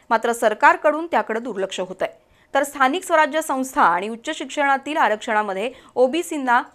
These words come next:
जाणीवपूर्वक डावललं जातंय. या विषयावर राज्यव्यापी आंदोलन करण्याचा निर्णय वंचित बहुजन आघाडीनं घेतलाय. त्याच्या नियोजनासाठी अकरा मे रोजी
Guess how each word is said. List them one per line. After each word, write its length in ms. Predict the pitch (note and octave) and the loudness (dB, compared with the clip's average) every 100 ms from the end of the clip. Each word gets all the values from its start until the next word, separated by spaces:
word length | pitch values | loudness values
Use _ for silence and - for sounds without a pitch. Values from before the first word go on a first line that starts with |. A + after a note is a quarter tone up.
| - | 2
जाणीवपूर्वक 640 | B3 C4+ F4 D#4+ C#4 D4 B3+ | 4 4 2 -6 -2 -2 4
डावललं 380 | A#3+ A#3 G#3+ | 4 4 2
जातंय. 320 | F#3 E3+ F3 E3+ - _ _ _ | 0 0 0 -6 -8 _ _ _
या 220 | A#3+ D4+ F#4+ | 4 6 6
विषयावर 540 | E4+ E4+ D4+ A#3 F3+ | 0 0 2 2 2
राज्यव्यापी 600 | F#3+ G3 A3+ D4 D4+ D4+ | 2 2 2 0 0 0
आंदोलन 380 | F4+ D4+ C#4+ C#4+ | -2 0 -2 -2
करण्याचा 480 | C#4+ A#3 A#3+ A#3+ B3+ | -2 0 0 0 -2
निर्णय 360 | A3 A3+ F3 - - - | -2 0 0 -2 -12 -2
वंचित 360 | C4 C#4+ C#4 F#4 | 0 0 -2 -4
बहुजन 360 | D#4+ C#4+ C#4 D4+ | -2 -2 -2 -2
आघाडीनं 380 | A3 G3 G3+ F3 | -2 -2 -4 -6
घेतलाय. 340 | F3+ F3 F3+ D#3+ - _ _ G3+ | -8 -2 0 0 -4 _ _ 0
त्याच्या 220 | G3+ A#3 | 0 0
नियोजनासाठी 720 | A3+ C4+ D4+ D#4 D#4+ D#4+ F#4 | 2 2 4 2 0 -2 -2
अकरा 320 | E4+ D4+ D4 | -2 0 0
मे 200 | D4 F4 | 0 -2
रोजी 340 | E4 A3 A3 | 0 -2 -4